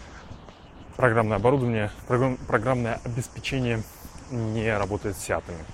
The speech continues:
и они не знали, как на нём сбрасывать эти интервалы. Вот, так что, короче говоря, сегодня мне должны в течение пары часиков сделать, провести, и можно будет,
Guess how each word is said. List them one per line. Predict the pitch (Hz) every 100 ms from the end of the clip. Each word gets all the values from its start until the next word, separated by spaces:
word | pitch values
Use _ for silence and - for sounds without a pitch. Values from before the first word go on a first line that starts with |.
| -
и | 98
они | 101
не | 101
знали, | 95 92 85
как | 92
на | 98
нём | 95 - - - - - - - -
сбрасывать | 107 98 98 98 - 90 -
эти | 95 90
интервалы. | 90 95 82 78 - - - - - - - - - - -
Вот, | 101 95
так | 110
что, | -
короче | 139 127 123
говоря, | 117 107
сегодня | - 117 107
мне | 104
должны | 104 101 107 - - - - - -
в | -
течение | 131 131 113
пары | - 107
часиков | - 107 - 110
сделать, | 123 208 202 - - -
провести, | 113 113 - - 202 - - - - - - - - - - - -
и | 127 151 -
можно | 110 123 113
будет, | 95 107